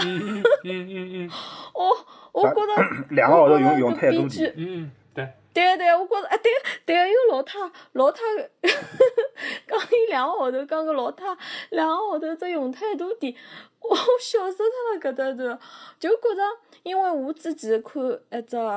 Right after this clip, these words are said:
Speaker 2: 看类似于有的搿种场景的片子哦，是辣辣啥电视里向，是蜗居。蜗居里向也有过搿样子一段，就是搿种，嗯，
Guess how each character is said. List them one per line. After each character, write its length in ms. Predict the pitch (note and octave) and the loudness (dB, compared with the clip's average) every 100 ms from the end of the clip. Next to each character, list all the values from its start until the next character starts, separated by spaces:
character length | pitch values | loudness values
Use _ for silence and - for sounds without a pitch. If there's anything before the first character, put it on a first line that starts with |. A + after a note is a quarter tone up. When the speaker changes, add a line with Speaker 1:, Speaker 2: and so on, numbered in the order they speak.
| F#3 A#2 - | -6 -10 -14
Speaker 2:
看 340 | - C#4 C#4 | -8 -4 -2
类 240 | B3 F#3+ | -2 -2
似 140 | F#3+ C#4 | -4 -4
于 160 | D#4 | -2
有 100 | C4 F#3 | -2 -4
的 140 | C4 | -6
搿 120 | B3+ | -6
种 180 | A3 A#3+ | -8 -8
场 300 | - G#3+ F#3+ | -8 -8 -8
景 180 | A3 B3 | -8 -6
的 80 | B3 | -6
片 260 | A#3+ B3 A3+ | -8 -12 -10
子 160 | A3+ | -6
哦， 180 | G3+ F#3 | -6 -6
是 160 | G3 A3 | -4 -4
辣 120 | G#3 | -4
辣 240 | G3+ G3+ - | -6 -10 -12
啥 220 | - - A3+ | -18 -18 -14
电 200 | A3+ F3+ | -12 -12
视 80 | |
里 160 | F3 G3+ | -14 -16
向， 280 | G#3+ G#3+ G3 | -16 -16 -14
是 100 | G3 | -10
蜗 320 | A#3+ C#4 C#4+ | -6 -4 -4
居。 400 | C#4+ C#4 D4 - _ _ _ _ - - - | -6 -8 -8 -8 _ _ _ _ -20 -20 -4
蜗 120 | E4 E4+ | -2 -2
居 180 | F#4 | -4
里 120 | E4+ A#3+ | -4 -4
向 200 | B3+ - G#3 D#4+ | -8 -4 -2 0
也 80 | F#4+ | -2
有 100 | A3+ | -4
过 160 | B3 | -8
搿 80 | A#3+ | -8
样 160 | F#3 G3+ | -8 -8
子 160 | A#3+ | -6
一 60 | G#3+ | -4
段， 260 | G#3 G#3 | -4 -8
就 140 | G3+ F#3+ | -8 -14
是 260 | F#3 G3 | -14 -14
搿 140 | G3 G3+ | -14 -14
种， 320 | G3+ G3+ A3 _ _ _ _ - | -14 -14 -16 _ _ _ _ -12
嗯， 160 | A3 | -12